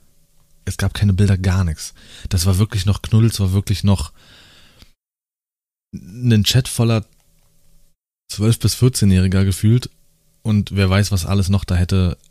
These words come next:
hinterstecken können an Menschen. Und dann konnte man die Leute auch einzeln anschreiben.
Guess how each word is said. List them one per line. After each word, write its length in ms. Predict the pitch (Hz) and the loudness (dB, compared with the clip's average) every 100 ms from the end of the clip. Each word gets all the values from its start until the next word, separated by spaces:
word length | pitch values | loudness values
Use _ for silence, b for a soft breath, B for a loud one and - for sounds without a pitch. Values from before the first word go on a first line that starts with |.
| _ | _
hinterstecken 540 | - 101 92 - 90 92 | -2 0 0 -2 -2 -2
können 180 | 90 82 | -2 -2
an 120 | 82 | 0
Menschen. 360 | 80 - 117 b b b b b b b b b - | -2 -2 -4 b b b b b b b b b 0
Und 180 | 156 | 2
dann 100 | 170 | 2
konnte 240 | 147 131 131 | 2 0 2
man 120 | 123 | 2
die 60 | 98 | 2
Leute 280 | 90 95 | 2 0
auch 120 | 98 - | -2 -2
einzeln 360 | 104 92 95 | -2 0 -2
anschreiben. 560 | 82 82 80 80 76 | -4 -6 -6 -6 -6